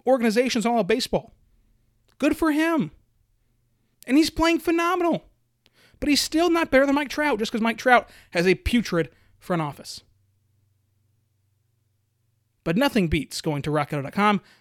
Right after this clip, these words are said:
with their amazing selection, reliably low prices, all the parts your car will ever need. rock auto dot com has you covered, uh, for all your car parts. Look, they are a family-owned business serving auto parts online for twenty years. That's right, twenty years ago, you could have been going to rock auto dot com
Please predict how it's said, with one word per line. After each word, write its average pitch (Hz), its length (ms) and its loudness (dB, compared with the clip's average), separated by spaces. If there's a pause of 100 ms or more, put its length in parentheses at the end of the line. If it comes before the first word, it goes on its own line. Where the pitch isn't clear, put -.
with 175 160 -6
their 180 120 0
amazing 202 380 -2
selection, 165 460 -2 (200)
reliably 190 340 0
low 170 120 0
prices, 147 300 -6
all 160 60 -4
the 147 60 -10
parts 160 220 -6
your 160 100 -6
car 160 220 -4
will 151 140 -4
ever 147 200 -8
need. 185 240 0
rock 185 240 -2
auto 180 60 0
dot 156 80 -6
com 160 180 -4
has 143 200 -8
you 240 100 -2
covered, 147 400 0 (340)
uh, 143 160 -8
for - 220 -6
all 156 320 0
your 143 220 -6
car 135 260 -10
parts. 214 380 0 (420)
Look, - 220 0
they 202 180 4
are 185 80 2
a 151 40 -4
family-owned 190 540 -2
business 156 240 -4
serving 175 300 -2
auto 156 140 -4
parts 156 220 -6
online 147 380 -6 (240)
for 156 160 -8
twenty 143 300 -4
years. 160 240 0
That's 156 220 -2
right, 185 200 2
twenty 170 220 0
years 214 160 2
ago, 208 240 4 (260)
you 156 140 0
could - 80 2
have 214 60 2
been 214 100 2
going 196 140 2
to 170 60 2
rock 170 180 0
auto 160 80 0
dot 151 120 -6
com 160 240 -4